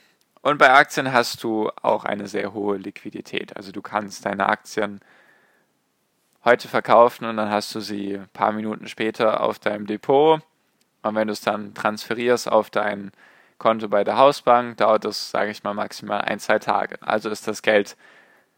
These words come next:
sehr schnell vorhanden und du hast eine hohe Liquidität. So, und dann jetzt noch zu Immobilien. Ein sehr interessantes Thema, da kommt es darauf an, benutzt du die Immobilie als Eigennutz oder bist du Immobilieninvestor?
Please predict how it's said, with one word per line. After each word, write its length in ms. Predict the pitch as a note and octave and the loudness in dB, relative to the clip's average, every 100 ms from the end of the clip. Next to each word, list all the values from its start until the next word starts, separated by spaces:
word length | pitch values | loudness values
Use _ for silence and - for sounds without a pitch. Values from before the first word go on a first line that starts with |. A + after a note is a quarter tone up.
| _ | _
sehr 220 | - A#2+ | 6 6
schnell 240 | A#2 A2+ G#2+ | 6 2 0
vorhanden 340 | G#2+ B2 E3+ | 4 6 4
und 100 | D#3 | 0
du 80 | C3 | 0
hast 140 | A#2+ | 2
eine 220 | A2+ G#2+ G#2 | 0 -4 -2
hohe 180 | G#2 | -2
Liquidität. 640 | G2+ G2 - F#2+ - - - _ _ _ _ _ _ _ _ _ _ _ _ _ _ | -2 -8 -10 -10 -10 -12 -14 _ _ _ _ _ _ _ _ _ _ _ _ _ _
So, 240 | A#2+ A#2+ - - | -2 -2 -2 -4
und 140 | B2 C3+ | 2 4
dann 120 | D#3 | 6
jetzt 180 | E3 - | 2 0
noch 120 | C#3+ | -2
zu 140 | - | -2
Immobilien. 580 | A#2 A2 A2 D3 F3+ D4 _ - _ _ _ | -6 -6 -8 -4 -4 -6 _ -20 _ _ _
Ein 160 | - A#2+ | -2 2
sehr 180 | A2+ B2 | 2 2
interessantes 580 | C3+ D3 D3 C#3 C#3+ | 0 -4 -2 -2 -6
Thema, 340 | - C3 C#3 C#3+ | -4 -4 -2 -2
da 120 | A2 | -2
kommt 240 | - A2 | -2 -6
es 80 | - | -2
darauf 340 | - G#2 G#2 - | 2 2 2 0
an, 300 | A#2 C3 B2+ _ _ _ | -2 -2 -14 _ _ _
benutzt 360 | G#2+ A2 - | -8 -8 -8
du 60 | A2+ | -12
die 120 | A2 | -10
Immobilie 480 | G#2 G#2 G2+ G#2+ G#2 | -10 -10 -8 -4 -4
als 160 | F#2+ | -2
Eigennutz 540 | - A#2+ E3 F3 F#3+ - | 4 4 2 -6 -8 -8
oder 240 | - B2+ | -2 0
bist 240 | A#2 A#2+ - | 0 -6 -12
du 60 | |
Immobilieninvestor? 1120 | - A2+ G#2+ A2 A2 A2 G#2 G#2+ G2 - - | -10 -10 -10 -8 -6 -6 -4 -4 -4 -6 -12